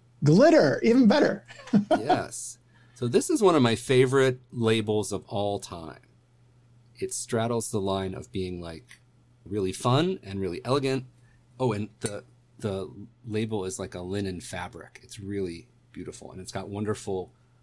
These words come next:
Speaker 2: glitter on it. And this is a Daiginjo grade,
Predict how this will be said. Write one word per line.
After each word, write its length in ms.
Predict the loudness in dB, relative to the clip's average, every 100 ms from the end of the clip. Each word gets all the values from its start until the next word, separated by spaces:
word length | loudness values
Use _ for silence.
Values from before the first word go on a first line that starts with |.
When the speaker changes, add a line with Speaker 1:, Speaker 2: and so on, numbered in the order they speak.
| _
Speaker 2:
glitter 380 | -10 0 2 0
on 160 | -4 -8
it. 140 | -8 -10 _ _ _ _ -14
And 400 | -12 -10 -12 -14 -8
this 180 | -8 -4
is 240 | -6 -6
a 220 | -8 -8
Daiginjo 560 | -4 -4 0 0 0 -4
grade, 460 | -4 -6 -4 -6